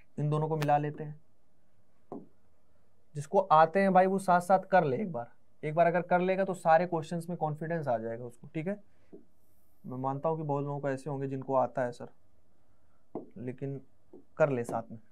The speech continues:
ठीक है, ये हमारे पास आ गया दूसरा। ये कौन सा समीकरण है? इसको समीकरण का नाम दे दो।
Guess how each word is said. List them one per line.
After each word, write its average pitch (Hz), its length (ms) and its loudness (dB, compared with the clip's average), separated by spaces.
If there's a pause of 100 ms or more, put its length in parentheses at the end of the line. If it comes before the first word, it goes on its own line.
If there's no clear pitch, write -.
(160)
ठीक 170 120 -6
है, 156 140 -4
ये 180 80 6
हमारे 143 220 8
पास 135 240 4
आ 117 60 4
गया 151 160 0
दूसरा। 117 300 -6 (140)
ये 147 140 -2
कौन 170 200 6
सा 180 100 2
समीकरण 170 360 0
है? 185 60 -2
इसको 156 140 -8
समीकरण 135 340 -2
का 131 100 -2
नाम 127 220 -4
दे 135 100 -6
दो। - 180 -8